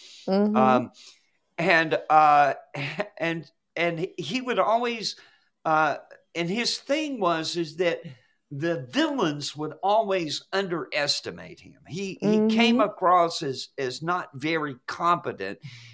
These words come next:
Speaker 2: and yet he would go to interview the vel-, villain, you know,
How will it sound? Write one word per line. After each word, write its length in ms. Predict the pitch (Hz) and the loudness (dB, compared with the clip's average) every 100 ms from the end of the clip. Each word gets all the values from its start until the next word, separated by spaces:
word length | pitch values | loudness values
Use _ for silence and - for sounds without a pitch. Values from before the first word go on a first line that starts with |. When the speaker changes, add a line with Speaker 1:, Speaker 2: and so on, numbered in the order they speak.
| _ | _
Speaker 2:
and 200 | 147 156 | -4 -2
yet 360 | 170 220 190 - - _ _ | 2 4 4 2 -8 _ _
he 140 | 175 202 | 0 2
would 220 | 190 151 | 2 4
go 180 | 233 262 | 2 4
to 160 | 214 190 | 2 2
interview 460 | 202 226 190 175 175 | 2 2 0 0 0
the 160 | 151 | 0
vel-, 460 | 120 143 156 147 127 | 2 4 6 4 0
villain, 540 | 135 120 160 127 107 101 | -6 2 2 2 -2 -6
you 100 | 113 | -4
know, 280 | 117 127 | 0 -2